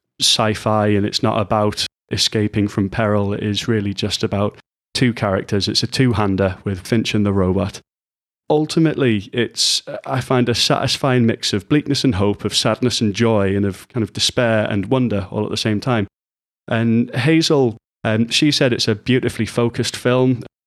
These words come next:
couldn't take her eyes off the screen. It's one of Tom Hanks's best performances, and it's proof that you don't need C G I action and explosions to make a movie captivating.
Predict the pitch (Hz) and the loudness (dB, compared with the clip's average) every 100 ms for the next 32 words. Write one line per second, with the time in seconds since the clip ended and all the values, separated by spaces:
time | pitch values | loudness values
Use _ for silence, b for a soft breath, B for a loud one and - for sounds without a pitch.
0 | _ - 127 117 - 117 104 107 107 101 | _ -4 -2 -2 -2 -2 0 2 2 2
1 | 101 98 - - 123 110 110 104 - 135 | 0 -2 -4 -2 0 2 2 0 0 -2
2 | 120 123 101 107 - - 117 101 - 113 | 0 -2 0 -2 -2 -2 -2 -4 -6 -4
3 | 113 110 104 110 104 B B B B B | 0 0 0 -2 -2 B B B B B
4 | 117 113 113 113 - - 147 123 - 156 | -2 0 2 2 0 0 2 2 0 -4
5 | 117 101 - 131 127 - 120 113 107 - | -4 -8 -2 0 0 0 0 0 0 0
6 | 139 123 110 104 98 - - 101 98 101 | 0 0 0 0 -2 -2 -2 0 0 0
7 | 101 101 - 120 110 101 98 107 101 107 | 0 0 0 0 0 0 -2 0 0 2
8 | 104 98 - - - 95 95 90 101 | 0 0 -6 -8 -4 -2 -2 -2 -4